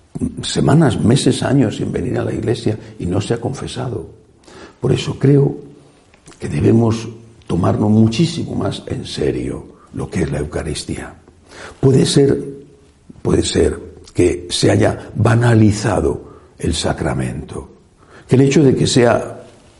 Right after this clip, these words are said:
accesible y que, mm, todo el mundo pueda recibirlo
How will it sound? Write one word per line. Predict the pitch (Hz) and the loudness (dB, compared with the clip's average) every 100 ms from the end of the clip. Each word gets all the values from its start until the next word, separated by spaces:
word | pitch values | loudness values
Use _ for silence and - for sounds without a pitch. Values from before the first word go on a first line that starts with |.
| - | -6
accesible | - - - - 120 98 | -6 -4 0 4 4 4
y | 92 - | 2 0
que, | - - - - - - - | -4 -6 -6 -8 -20 -20 -18
mm, | - - - - - - - - - - - - - | -12 -10 -8 -8 -8 -8 -10 -10 -12 -14 -18 -16 -8
todo | - 101 92 | 0 4 6
el | |
mundo | 95 113 107 - | 6 6 4 4
pueda | 110 104 | 4 4
recibirlo | 95 92 - - 110 101 95 92 | 2 0 0 2 2 4 4 0